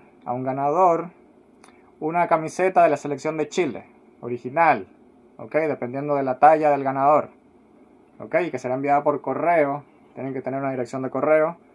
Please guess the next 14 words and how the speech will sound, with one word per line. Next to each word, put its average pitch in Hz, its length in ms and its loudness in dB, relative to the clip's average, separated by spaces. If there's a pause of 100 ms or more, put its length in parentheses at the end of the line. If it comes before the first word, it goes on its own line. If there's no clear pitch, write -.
(400)
para 117 140 -12
que 120 60 -12
se 120 100 -12
les 117 100 -12
envíe. 131 400 -2 (960)
Ok. 131 180 -2 (520)
Ya. 139 160 -2 (1500)
Voy 143 60 2
a 147 60 2
explicar 156 360 6
el 151 80 4
juego 156 300 6
del 151 160 4
fútbol. 147 640 8